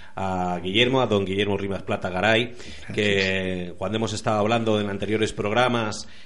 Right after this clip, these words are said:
Speaker 1: llevamos muchos meses hablando de este sexto Congreso Internacional de Profesionales de Comercio Exterior,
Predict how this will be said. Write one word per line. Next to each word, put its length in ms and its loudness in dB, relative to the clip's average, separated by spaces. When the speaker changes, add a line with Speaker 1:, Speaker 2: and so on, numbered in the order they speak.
Speaker 1:
llevamos 260 -2
muchos 220 -2
meses 260 -2
hablando 400 0
de 300 2
este 280 0
sexto 360 0
Congreso 340 -2
Internacional 480 -2
de 60 0
Profesionales 520 -2
de 60 -8
Comercio 420 -2
Exterior, 520 -2